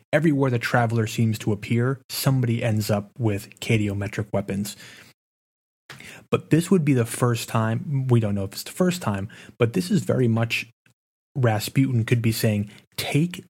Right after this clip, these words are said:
the weapons technology that we were given by the traveler and use it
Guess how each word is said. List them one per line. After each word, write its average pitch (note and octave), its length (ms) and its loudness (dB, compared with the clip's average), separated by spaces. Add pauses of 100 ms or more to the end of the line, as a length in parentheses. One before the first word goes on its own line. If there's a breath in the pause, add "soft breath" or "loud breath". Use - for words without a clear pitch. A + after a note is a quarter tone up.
(160)
the A#2 200 4
weapons B2+ 640 2
technology A#2 800 2
that A2+ 160 -2
we A2+ 100 2
were G#2 140 -2
given A#2+ 380 2
by A2 140 2
the G2+ 100 -2
traveler A#2 640 -2
and G#2 260 -4
use A2 280 0
it C3 100 -4